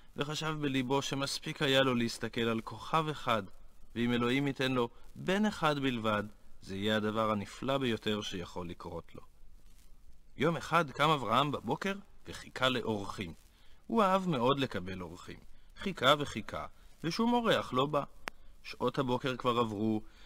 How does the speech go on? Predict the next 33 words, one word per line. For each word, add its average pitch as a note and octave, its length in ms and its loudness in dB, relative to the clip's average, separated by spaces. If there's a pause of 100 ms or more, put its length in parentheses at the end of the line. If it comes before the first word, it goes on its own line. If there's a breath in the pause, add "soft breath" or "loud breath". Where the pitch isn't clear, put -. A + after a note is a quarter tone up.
(240 loud breath)
והשמש B2 460 -2
עלתה A2+ 480 2
והיה A2+ 260 0
חם E3 360 0
מאוד. B2 360 0 (720)
אבל G#2 180 -2
אברהם A2 400 2
לא A2+ 120 0
נכנס A2+ 440 -4
אל B2 60 -4
תוך C#3+ 220 -2
האוהל. F3 400 2 (440)
הוא G#2+ 120 -2
ישב C#3 400 -2
בחוץ E3 440 -2
ליד A2 360 4
עץ - 240 -2
האלון A2+ 460 2
וחיכה. - 440 -8 (440 soft breath)
אולי G#2 300 2
יבוא A2 300 2
בכל G2 360 -4
זאת G#2+ 200 -6
אורח. C#3 460 -4 (520)
שרה, C3+ 480 2
אשתו C#3+ 260 -2
של A#2 160 -2
אברהם, A2 460 2 (500 soft breath)
קראה C3+ 300 -2
לו F3 120 -2
מתוך D#3 360 -4
האוהל, C3 300 4 (480 loud breath)
"אברהם, F#3+ 640 6